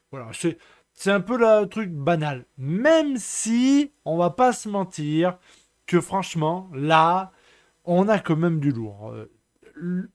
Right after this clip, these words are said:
Hulk rouge et Hulk ont eu des reworks ultra intéressants, vous les connaissez déjà tous, vous savez que ça reste des monstres, ces deux gros-là. Voilà, Massacre a eu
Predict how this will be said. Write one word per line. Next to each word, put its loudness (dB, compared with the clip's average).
Hulk -2
rouge -2
et -2
Hulk -4
ont -2
eu 0
des 2
reworks -2
ultra -4
intéressants, -2
vous -4
les -4
connaissez -8
déjà -8
tous, -6
vous -10
savez -8
que -18
ça -10
reste -8
des 2
monstres, -2
ces -10
deux -4
gros-là. 0
Voilà, -6
Massacre -2
a -6
eu 0